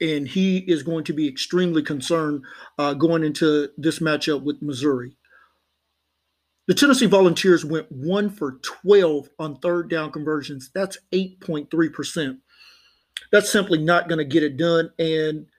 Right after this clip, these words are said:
it shouldn't have gotten it done against South Carolina, but a couple of, um, huge mistakes by the Gamecocks in that game, um, really allowed, um, Tennessee to get the win.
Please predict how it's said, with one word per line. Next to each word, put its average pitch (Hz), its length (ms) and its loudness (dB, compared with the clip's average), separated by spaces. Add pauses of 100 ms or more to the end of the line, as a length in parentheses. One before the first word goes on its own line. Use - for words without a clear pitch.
(460)
it 185 80 6
shouldn't 262 360 2
have 139 140 2
gotten 151 240 4
it 143 140 -6
done 156 240 -2
against 156 440 -4
South 147 280 -2
Carolina, 147 520 -2
but 147 360 -2 (400)
a 165 80 0
couple 190 360 4
of, 151 220 -2
um, 143 500 -2 (600)
huge 202 380 2
mistakes 170 520 2
by 151 180 2
the 139 80 -4
Gamecocks 151 760 -2 (320)
in 160 160 2
that 147 240 0 (800)
game, 160 420 0 (540)
um, 143 480 0
really 170 380 6
allowed, 151 640 2 (600)
um, 135 420 -4
Tennessee 170 360 0
to 147 80 0
get 147 220 0
the 147 80 -2
win. 131 460 -4